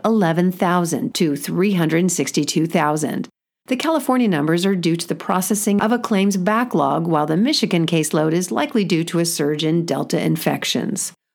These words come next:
Housing is one segment of the economy that has not slowed down. The National Association of Realtors reports that pending sales surged unexpectedly in August. нар says pending home sales were up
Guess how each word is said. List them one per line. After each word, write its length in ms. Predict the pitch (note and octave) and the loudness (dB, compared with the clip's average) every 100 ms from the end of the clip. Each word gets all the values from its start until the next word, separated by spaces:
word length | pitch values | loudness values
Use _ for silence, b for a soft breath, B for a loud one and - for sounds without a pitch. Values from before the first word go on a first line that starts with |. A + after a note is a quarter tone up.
| _ - | _ -2
Housing 360 | E4 D4+ B3 | 0 2 0
is 180 | C4 A3 | 0 0
one 240 | F3+ F#3 | 0 2
segment 440 | F3 D#3+ D3+ D#3 D3+ | 2 0 0 0 0
of 80 | D3 | 2
the 100 | D#3 | 0
economy 420 | D#3+ D#3+ F#3 A3 | 0 0 2 2
that 120 | A3+ | 0
has 240 | A3 A3 | 0 2
not 280 | G#3+ G#3+ G#3 | 2 2 0
slowed 280 | - E3+ D3+ | 0 0 2
down. 360 | D3 C3+ - - _ _ - | 0 0 -4 -8 _ _ -2
The 60 | |
National 320 | D#3 D3 D3+ | 0 2 0
Association 600 | D3 D#3 D3 D#3 D#3 D#3 | 0 0 2 2 0 0
of 120 | C#3 D#3+ | -2 2
Realtors 480 | F3 F#3 D#3+ D#3+ | 0 2 0 0
reports 400 | E3 D3+ F3 F3+ | -2 -2 -2 0
that 200 | D3 B2+ | -2 -4
pending 380 | - D#3+ E3+ G3 | -2 0 2 2
sales 420 | G3+ A#3+ A3+ F#3+ F3+ F3 | 0 0 0 0 -2 -4
surged 600 | - D4 C4 D#3+ E3 - | -2 0 2 2 0 -4
unexpectedly 920 | - D#3 F#3+ - A3 G3+ F3 D#3+ D3+ | 0 0 0 0 -2 0 -2 0 0
in 80 | D3 | 2
August. 500 | C#3+ C#3+ E3 - - _ _ _ - | 0 -2 -4 -6 -10 _ _ _ -2
нар 240 | D#3 D#3 | 0 2
says 280 | D#3+ D#3 D#3+ | 2 0 0
pending 280 | E3 D3+ D3 | 0 0 2
home 240 | F3+ A3+ | 2 2
sales 320 | A3 F3+ F3+ | 2 0 2
were 140 | D#3+ - | 0 0
up 240 | D#3+ F#3 | -2 -2